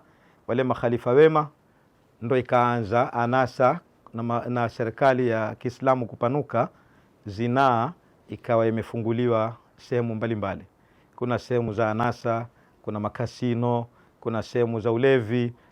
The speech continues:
Mpaka leo Saudia imetuwekea sehemu maalumu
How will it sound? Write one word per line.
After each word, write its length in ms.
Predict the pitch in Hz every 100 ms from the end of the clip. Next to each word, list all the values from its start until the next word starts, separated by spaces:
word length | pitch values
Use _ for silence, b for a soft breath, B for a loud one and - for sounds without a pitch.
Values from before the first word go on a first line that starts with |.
| b _ _ -
Mpaka 380 | 117 139 - 131
leo 180 | 131 123
Saudia 420 | - 120 131 139
imetuwekea 880 | 113 101 - 117 - 156 147 131 139 -
sehemu 380 | - 123 123 120
maalumu 540 | 120 120 143 147 143